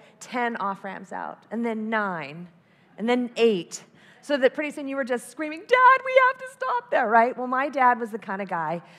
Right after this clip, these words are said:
that'd say, "Okay, let's go to the fireworks superstore." Or we would hike up to see Native American cave paintings.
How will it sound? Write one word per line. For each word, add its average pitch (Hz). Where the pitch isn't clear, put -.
that'd 202
say, 208
"Okay, 202
let's 180
go 196
to 190
the 180
fireworks 131
superstore." -
Or 294
we 294
would 285
hike 233
up 254
to 240
see 240
Native 214
American 190
cave 180
paintings. 143